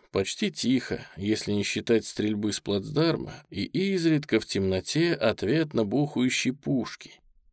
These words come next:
совсем близко вдруг выбрасывающий сноп искр, укушенно подпрыгивающий в на секунду ее озарявшей вспышке.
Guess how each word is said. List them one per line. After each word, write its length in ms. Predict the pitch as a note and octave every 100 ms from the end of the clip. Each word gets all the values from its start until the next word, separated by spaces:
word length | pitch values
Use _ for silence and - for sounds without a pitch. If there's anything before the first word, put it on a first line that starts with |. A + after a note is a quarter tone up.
| _
совсем 520 | - F3+ G3 B3+ G#3+ A2
близко 520 | A2+ F#3+ D#3+ - G#2
вдруг 380 | - C#3 E3+ -
выбрасывающий 960 | G2+ G2 F3 D#3 A#2 C3 A#2+ - A#2
сноп 400 | G#2+ - D3+ D3+ - -
искр, 580 | F#3+ D#3 - - - - _
укушенно 560 | - G#2 G#3 F3+ B2+ A2
подпрыгивающий 1080 | - F#2+ - E3+ D#3 D3 C#3 B2 - B2 A#2+
в 100 | G2+
на 140 | G#2+
секунду 960 | G#2+ - - - C#3+ E3 D3+ C#3+ C#3 C3
ее 420 | G2 F2 F#2 C#3
озарявшей 880 | A#2+ A2+ F#2+ F#2 F#2+ - G2+ F#2+ F2+ -
вспышке. 720 | - - - - - -